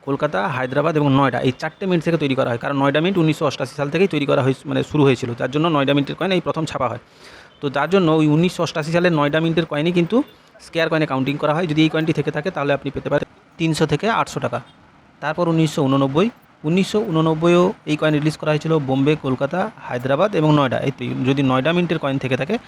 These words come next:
তাহলে আপনি পেতে পারেন, আহ, পঞ্চাশ টাকা থেকে একশো টাকা পর্যন্ত, আহ, যেটা কিনা স্কয়ার কয়েনে কাউন্টিং করা হয়। তারপর হচ্ছে উনিশশো নব্বই। উনিশশো নব্বই রিলিজ করা হয়েছিল বোম্বে, কলকাতা, হায়দ্রাবাদ এবং নয়ডা।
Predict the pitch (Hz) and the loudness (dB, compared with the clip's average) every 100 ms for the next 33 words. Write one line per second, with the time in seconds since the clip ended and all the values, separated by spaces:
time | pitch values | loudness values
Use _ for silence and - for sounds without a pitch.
0 | - - - 151 151 143 151 139 135 143 | -20 -20 -8 -2 0 2 0 -2 -2 0
1 | 175 247 - _ - - - - 131 123 | 0 0 -8 _ -20 -20 -20 -10 -6 -4
2 | 127 - 151 156 - 156 151 151 202 - | -6 -6 -6 -4 -4 -2 -2 0 -2 -4
3 | - 151 - 143 143 143 135 147 214 226 | -10 -10 -4 -2 0 0 0 0 -2 -6
4 | _ _ _ _ - 143 127 131 135 - | _ _ _ _ -14 -4 -4 -4 -6 -8
5 | 135 151 156 220 269 - 156 147 143 - | -4 0 0 0 -4 -4 -2 0 -2 -2
6 | 139 123 113 120 110 - 135 151 139 147 | -2 -2 -2 -6 -6 -6 -4 -2 -2 0
7 | 143 139 147 135 139 180 202 147 151 160 | 0 0 0 0 2 0 2 2 2 2
8 | 139 131 151 143 143 143 139 143 131 131 | 0 2 0 0 -2 -2 0 0 2 2
9 | 143 170 135 127 135 123 120 120 143 156 | 2 0 -2 -4 -2 -2 -4 -2 -2 0
10 | 131 131 123 120 | 2 2 2 2